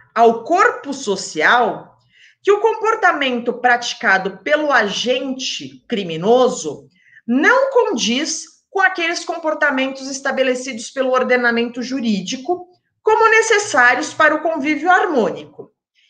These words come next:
e que, portanto, não será admitido.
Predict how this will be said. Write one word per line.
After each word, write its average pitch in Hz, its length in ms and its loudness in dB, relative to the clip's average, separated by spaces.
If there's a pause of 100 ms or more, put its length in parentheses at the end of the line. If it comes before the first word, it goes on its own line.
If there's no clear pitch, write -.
(140)
e 415 80 4
que, 480 120 2
portanto, 339 720 2
não 359 300 2
será 320 760 4
admitido. 330 840 -4